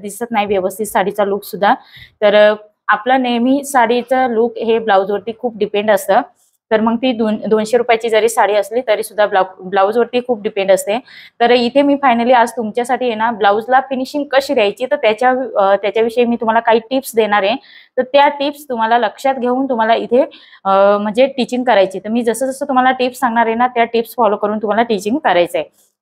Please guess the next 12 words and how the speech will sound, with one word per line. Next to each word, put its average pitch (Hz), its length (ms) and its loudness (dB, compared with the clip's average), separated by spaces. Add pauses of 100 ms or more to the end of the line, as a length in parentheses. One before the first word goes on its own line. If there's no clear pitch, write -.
तर 233 100 2
इथे 240 200 2
आपण 269 260 0
जास्त - 240 0
वेळ 226 180 0
न 220 140 -6
घेता 220 200 0
इथे 226 240 -2
व्हिडिओला 214 340 0
सुरुवात 202 280 0 (100)
करणार 185 240 0
आहोत. 208 260 2